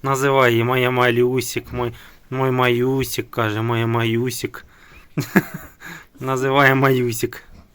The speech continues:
Це пух-, пухнаста кішечка. І ота трьохмасна. Я там в тіктоці показував відео, як вона крота маленького спіймала.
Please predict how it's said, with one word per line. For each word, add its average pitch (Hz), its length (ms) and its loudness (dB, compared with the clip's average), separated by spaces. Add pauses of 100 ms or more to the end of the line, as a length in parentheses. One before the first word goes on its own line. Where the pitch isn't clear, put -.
Це 110 140 -12
пух-, 117 280 -12
пухнаста 117 520 -8
кішечка. - 480 -12 (720)
І 139 100 -8
ота 117 220 -4
трьохмасна. 113 640 -8 (760)
Я 110 100 -8
там 107 160 -8
в - 40 -14
тіктоці 117 440 -6
показував 113 680 -4 (640)
відео, 113 360 -2
як 113 160 -2
вона 113 220 -2 (840)
крота 156 420 -4
маленького 107 680 -8
спіймала. 101 580 -8